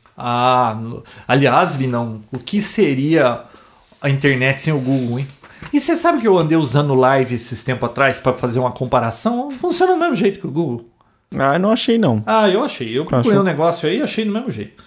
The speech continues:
Speaker 1: Eu acho que você não sabe digitar o que você tá procurando.
Speaker 2: Ah, é verdade, João. Você
Speaker 1: Viu?
Speaker 2: é
Speaker 1: Ô,
Speaker 2: foda.
Speaker 1: Vinão,
Speaker 2: Hum.
Speaker 1: é...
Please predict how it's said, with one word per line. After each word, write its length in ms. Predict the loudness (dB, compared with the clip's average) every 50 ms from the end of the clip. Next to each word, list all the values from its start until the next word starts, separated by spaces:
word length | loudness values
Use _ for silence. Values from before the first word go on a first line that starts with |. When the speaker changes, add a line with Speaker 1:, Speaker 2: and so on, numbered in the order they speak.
| -14 _
Speaker 1:
Eu 40 | 0 0
acho 140 | 0 0
que 60 | -6 -4
você 140 | -2 0
não 120 | 0 0 0
sabe 260 | 0 0 0 0 0
digitar 460 | -4 -8 -8 -8 -8 -10 -4 -2 -2 -2
o 60 | -2
que 80 | -4
você 100 | -14 -20
tá 140 | -16 _ -16
procurando. 260 | -16 -16 -8 -4 -2 0
Speaker 2:
Ah, 160 | 0 2 2 2
é 60 | 0
verdade, 400 | 2 2 0 2 2 2 0 0
João. 180 | 0 0 0 0
Você 180 | -2 0 2 2
Speaker 1:
Viu? 40 | 2
Speaker 2:
é 200 | 2 2 0 -4
Speaker 1:
Ô, 40 | -4
Speaker 2:
foda. 220 | -2 0 0 2
Speaker 1:
Vinão, 380 | 2 2 2 0 0 -2 -2 0
Speaker 2:
Hum. 160 | 0 0 0 -2 -4 -14 _ _ _ _
Speaker 1:
é... 920 | -8 -4 -4 -2 -2 -2 -2 -2 -2 -2 -2 -4 -4 -4 -4 -4 -4 -6